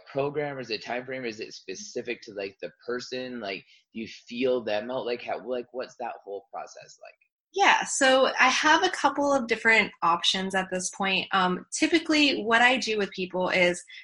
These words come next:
Speaker 2: I do have a one-on-one option, which is just a one-hour coaching call. And that's for the people that are not sure if they really wanna invest with me longer. And that's kinda to feel them out, to,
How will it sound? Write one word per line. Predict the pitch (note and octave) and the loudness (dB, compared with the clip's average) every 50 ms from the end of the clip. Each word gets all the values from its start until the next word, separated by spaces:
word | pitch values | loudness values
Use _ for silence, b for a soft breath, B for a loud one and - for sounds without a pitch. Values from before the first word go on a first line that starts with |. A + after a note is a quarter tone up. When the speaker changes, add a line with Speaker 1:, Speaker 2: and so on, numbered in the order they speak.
| B B B | B B B
Speaker 2:
I | G3 F#3+ | -2 0
do | G#3 A#3+ A#3+ | 0 0 2
have | A#3+ C4 C#4 | 2 4 4
a | C#4 C#4 B3 | 4 4 2
one-on-one | F#3+ F3+ F3+ E3+ F3+ F3+ F3+ F3 E3+ - D3+ E3 - | 2 2 0 2 2 0 -2 -2 -2 -2 -2 -2 0
option, | - F3+ F3+ F3+ - - A3+ A3+ B3 C4 C#4+ D4 C#4+ | 0 0 0 0 -2 -2 0 0 0 0 -2 -4 -2
which | F#3+ F#3+ F#3 F#3 F#3 | -2 -2 0 2 2
is | F3+ F3+ - | 2 2 4
just | - F3+ F3 F3 - - - - B B B B B B B _ _ - | 4 4 2 2 0 -4 -8 -10 B B B B B B B _ _ 0
a | F#3 F#3 | 0 2
one-hour | F#3+ F#3+ F#3+ G3+ G3 G3 G#3 G#3+ - - - F3 F3 F3 F3+ F3 F3 F3 E3+ E3+ D#3+ - - | 2 2 2 4 6 6 6 4 4 4 4 6 6 6 6 4 4 4 4 4 2 0 -2
coaching | - F#3+ - - - - - | -2 -2 -2 -2 -2 -4 -4
call. | F#3 - - - - - | -6 -6 -6 -6 -4 -4
And | - F#3+ | 2 4
that's | B3 C4+ C#4+ C#4 - | 6 6 6 6 4
for | - D4 | 2 2
the | C#4 C4 | 2 0
people | - - A3 G#3 G#3 G#3 G#3 | 0 -2 -2 -2 -2 0 0
that | G3+ F#3+ F#3 | 2 4 4
are | F#3 F3+ F#3 | 6 4 4
not | F#3 F#3 F3+ F3 - - | 4 6 6 4 4 2
sure | - - F#3+ F3 F3 | 0 0 0 0 0
if | E3+ - | 0 0
they | E3+ E3+ F3 | -2 -2 0
really | F3 F3+ F3 F3 F3 | 0 0 0 0 0
wanna | F3 E3+ E3 E3 | 0 -2 -2 -2
invest | D#3+ E3+ F3 F3+ E3+ F3 F3+ - | -4 -4 -2 -2 -2 -2 -2 -4
with | - F#3 - - | -6 -8 -8 -8
me | F3 F3 F3+ | -6 -6 -4
longer. | F3 F3 E3+ E3 F3 F3 F#3+ G#3+ B3 C#4 D4 - B B B B B B B | -2 -2 -2 -2 -2 -2 -2 -2 0 -2 -4 -6 B B B B B B B
And | F#3 G3 G#3 | 2 4 6
that's | G#3 G#3 G#3 - | 6 6 4 2
kinda | - A3+ G3+ G3 F#3+ | 2 4 6 6 6
to | F#3+ F#3 | 4 2
feel | F#3 - - A3 G#3+ G#3+ A3 G#3+ | -2 -2 2 2 4 4 2 2
them | A3 A3 G#3 | 0 2 4
out, | F3+ F3+ F3+ F3+ - - - | 6 6 6 4 4 0 -4
to, | - F3+ | -6 -6